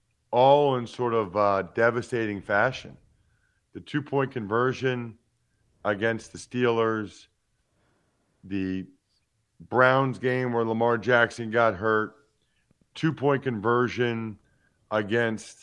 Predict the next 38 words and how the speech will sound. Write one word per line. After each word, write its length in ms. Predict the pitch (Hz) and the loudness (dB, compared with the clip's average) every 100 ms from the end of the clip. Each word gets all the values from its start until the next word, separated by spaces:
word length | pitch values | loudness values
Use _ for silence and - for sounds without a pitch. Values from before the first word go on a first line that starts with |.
| - _ _ _ _ _ _ - | -20 _ _ _ _ _ _ -6
the 260 | 104 117 113 | 2 6 6
Packers, 720 | 107 113 113 - 113 110 101 | 6 6 6 2 0 0 -2
just 280 | - 139 - | -6 -10 -8
brutal. 540 | 98 113 131 101 - _ _ _ _ - | -2 2 2 0 -6 _ _ _ _ -8
You 140 | 131 | 0
know, 420 | 151 147 135 123 - _ _ | 6 6 6 2 -10 _ _
you'd 300 | 127 139 131 | -6 -6 -4
think 260 | - 185 175 | 2 2 2
that 180 | 151 120 | 0 2
the 80 | 123 | 4
Ravens 420 | 135 143 127 113 | 6 4 0 -2
would 220 | 110 127 | 0 2
have 100 | 113 | 2
won 500 | 107 120 120 110 98 | 0 0 0 -2 -2
one 300 | 104 139 160 | 2 4 4
of 160 | 127 95 | 2 -2
those 320 | 95 90 - | -4 -4 -8
three 460 | 95 95 87 82 - _ _ _ _ | -8 -4 -4 -6 -14 _ _ _ _
close 400 | - 110 104 87 | -4 0 0 0
games, 500 | - 95 90 85 85 - | -6 -6 -6 -10 -6 -2
but 140 | - | 0
they 140 | 180 | 0
actually 320 | 220 226 202 175 | 0 -2 -6 -4
won 200 | 175 156 | 0 2
a 60 | |
lot 180 | 139 143 | 4 4
of 80 | 139 | 2
close 260 | 139 127 | 0 0
games 280 | - 131 113 - | -2 -6 -4 0
earlier 340 | 127 123 113 | 2 2 0
in 60 | 98 | -2
the 80 | |
year. 320 | 110 147 - - _ _ _ _ _ | -2 -2 -4 -14 _ _ _ _ _
It's 80 | _ | _
kinda 220 | 139 135 | 0 4
how 180 | 131 113 | 4 4
it 60 | |
works 400 | 120 151 - - | 0 -2 -6 -20